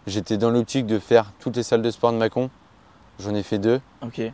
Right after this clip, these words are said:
Speaker 2: lui, il t'a
Speaker 1: Euh, je suis
Speaker 2: convaincu.
Speaker 1: arrivé, la troisième, euh, le mec, on a parlé plus d'une heure. J'ai dit, ben, euh, je signe tout de suite.
Speaker 2: Ok.
Speaker 1: Voilà. Et, euh, donc c'est lui qui, c'est lui qui m'a, qui m'a fait découvrir un peu plus le milieu de la salle de sport.
Speaker 2: D'accord.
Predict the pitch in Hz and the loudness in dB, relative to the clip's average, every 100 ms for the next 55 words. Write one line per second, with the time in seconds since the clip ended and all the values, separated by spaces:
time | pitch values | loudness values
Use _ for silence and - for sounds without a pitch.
0 | - 113 113 101 104 - 110 107 110 113 | -8 -4 0 2 2 4 4 6 6 6
1 | 120 107 - 104 117 120 117 - - - | 6 4 2 2 4 2 -2 -14 -20 -8
2 | - 101 98 98 98 104 113 113 101 92 | 2 4 6 6 4 2 0 0 -2 0
3 | 101 98 - 95 101 104 117 - _ - | 0 0 -4 -4 -2 0 0 -4 _ -20
4 | - - 92 98 98 98 98 101 98 95 | -20 -12 -8 -4 -4 -2 0 0 0 0
5 | 92 92 101 - 101 95 92 - - 123 | 0 -2 -6 -6 -8 -8 -6 -6 -8 -12
6 | 113 113 - - 92 92 - - - - | -10 -10 -12 -4 0 0 -2 -12 -20 -6
7 | 95 98 98 92 95 92 98 - 95 107 | 0 4 6 6 6 4 0 -4 -2 -2
8 | 110 - 101 98 92 - 95 101 - 101 | -2 -4 -4 -2 -2 -4 -4 -4 -4 -2
9 | 98 95 95 - 98 98 90 104 95 104 | 0 2 0 -4 -6 -4 -2 -2 0 0
10 | - 110 110 107 104 95 110 - 104 101 | 0 2 2 2 -4 -6 -8 -6 -4 -2
11 | 101 101 - 104 101 - 127 143 120 110 | -2 -2 -2 -2 -4 4 4 4 -4 -8
12 | 117 | -10